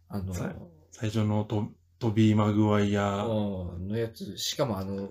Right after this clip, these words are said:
Speaker 1: 俺、あの、なんか、あの、あれ、それのワンで止まってるから。
Speaker 2: はいはい。
Speaker 1: 確か。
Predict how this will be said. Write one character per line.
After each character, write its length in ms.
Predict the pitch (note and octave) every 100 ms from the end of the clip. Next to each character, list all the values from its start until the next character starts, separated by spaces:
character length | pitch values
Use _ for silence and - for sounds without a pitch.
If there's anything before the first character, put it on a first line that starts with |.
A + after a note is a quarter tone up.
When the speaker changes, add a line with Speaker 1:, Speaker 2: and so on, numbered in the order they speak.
| -
Speaker 1:
俺、 480 | D3+ F#3 G3 F#3+ -
あ 80 | C#3+
の、 220 | C#3 C#3
な 120 | C#3 D#3+
ん 40 |
か、 280 | B2+ G#2+ -
あ 80 | A#2+
の、 340 | G#2+ G#2+ - _ -
あ 100 | D3+
れ、 300 | F#3+ F#3 - -
そ 140 | C#3+ G#3
れ 60 |
の 100 | G#3+
ワ 160 | G#3 D4
ン 60 | F3+
で 60 |
止 120 | -
ま 100 | G2+
っ 60 | G2+
て 100 | G#2+
る 80 | G#2
か 140 | -
ら。 160 | - F2+
Speaker 2:
は 280 | - - A2+
い 20 |
は 240 | F#2+ F#2
い。 120 | F2 - _ _
Speaker 1:
確 240 | G#2 G#2 -
か。 340 | G2 F#2 -